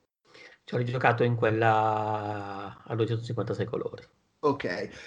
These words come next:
Speaker 2: io comunque ho, ho curiosato un po', ho giocato un pochino, ho guardato un po' su YouTube, quella a sedici,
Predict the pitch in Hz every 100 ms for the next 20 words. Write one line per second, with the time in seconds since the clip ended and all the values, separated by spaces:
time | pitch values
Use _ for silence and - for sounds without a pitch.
0 | - 185 233 185 196 226 214 - 147 131
1 | 127 120 147 139 147 156 127 160 143 139
2 | 143 139 139 135 156 131 139 135 127 143
3 | 160 147 151 143 139 - 131 117 117 135